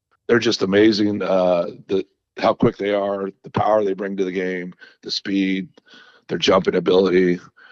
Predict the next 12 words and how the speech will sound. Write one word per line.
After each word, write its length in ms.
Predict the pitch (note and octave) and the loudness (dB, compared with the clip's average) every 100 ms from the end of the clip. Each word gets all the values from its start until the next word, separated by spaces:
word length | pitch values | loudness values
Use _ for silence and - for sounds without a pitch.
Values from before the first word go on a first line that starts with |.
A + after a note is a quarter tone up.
| - _ _ - | -20 _ _ -10
I 60 | E2+ | -6
mean, 240 | E2 E2 | -4 -2
uh, 300 | E2+ F2 E2+ | -2 -2 -2
Sydney 360 | D#2+ - G#2+ G2 | -2 0 0 0
Vanek 340 | F#2 G2 F#2+ - | 0 0 -2 -2
for 180 | F#2+ | 2
us, 480 | G2+ F#2+ F#2 - - - _ - _ _ _ - - - - - | 4 4 2 -2 -4 -10 _ -20 _ _ _ -8 -8 -10 -20 -6
she 220 | - B2 | -2 0
touches 520 | A#2 G2+ - G2 - - | 0 -2 -4 -10 -12 -12
about 280 | - G#2 - | -8 -6 -2
ten 220 | A2 G2+ | -2 -2
five, 440 | - G2+ G#2+ A2+ | 0 0 0 -2